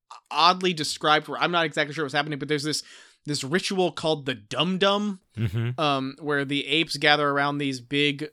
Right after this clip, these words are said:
Speaker 1: uh, drums that I think he suggests they create, or maybe just exist in nature.
Speaker 2: They call them earthen
Speaker 1: Um,
Speaker 2: drums. Yeah, like, they're mounds of dirt.
Speaker 1: That they've somehow
Speaker 2: They get
Speaker 1: drummed.
Speaker 2: to bang on. It was, it was very odd.
Speaker 1: It's, it's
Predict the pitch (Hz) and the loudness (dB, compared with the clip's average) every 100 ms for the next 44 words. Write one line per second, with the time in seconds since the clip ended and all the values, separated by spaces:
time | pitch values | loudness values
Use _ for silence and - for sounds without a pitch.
0 | - 135 117 104 113 110 151 233 226 - | -8 -6 -6 -10 -8 0 2 2 0 0
1 | 170 - _ _ _ _ _ _ 143 143 | -4 -4 _ _ _ _ _ _ -4 -4
2 | 190 - 190 165 160 160 - 156 151 - | -6 -6 -6 -4 -2 -2 0 -2 -2 -6
3 | 143 127 330 - - _ - - - 151 | -6 -4 -4 -6 -14 _ -20 -10 0 0
4 | 156 170 185 165 - 139 123 175 - 170 | 2 0 0 -2 -4 -4 -2 -2 -2 -2
5 | 143 196 - 240 254 - 165 - 233 208 | -2 -4 -4 -6 -6 -4 -2 4 6 6
6 | 156 - 180 156 131 151 160 117 117 - | 6 4 4 2 0 2 4 4 2 2
7 | 123 113 117 117 110 101 - 117 139 - | 2 2 2 0 -4 -4 0 2 2 -2
8 | - - _ _ _ - 147 151 - 156 | -6 -10 _ _ _ -14 -8 -6 0 0
9 | - 160 160 151 143 - - 120 131 139 | 0 -2 0 0 -2 -6 -10 -2 0 2
10 | 151 202 139 160 170 175 - 151 147 135 | 4 4 2 2 2 2 0 -2 0 -2
11 | - 143 147 120 113 110 90 71 65 50 | -2 0 0 0 4 4 4 -2 -6 -10
12 | - - _ _ 175 160 - - 165 | -14 -20 _ _ -8 -8 -8 -8 -6